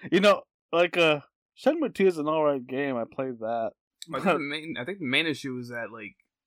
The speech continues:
Speaker 2: this, this is a case of it just took way too fucking long, and the game came out, and it's, it's, it feels like something that should have been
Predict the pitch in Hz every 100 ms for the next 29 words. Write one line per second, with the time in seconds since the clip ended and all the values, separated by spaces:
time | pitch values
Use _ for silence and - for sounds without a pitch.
0 | _ - 139 - 143 123 147 151 143 143
1 | 139 135 117 - _ - 120 - - -
2 | 143 - 127 131 143 123 147 131 120 131
3 | 139 113 107 113 _ _ _ _ 98 123
4 | 127 123 135 127 139 135 131 113 - 107
5 | 120 - - _ _ 120 - 143 143 139
6 | 127 139 139 123 - 139 135 135 131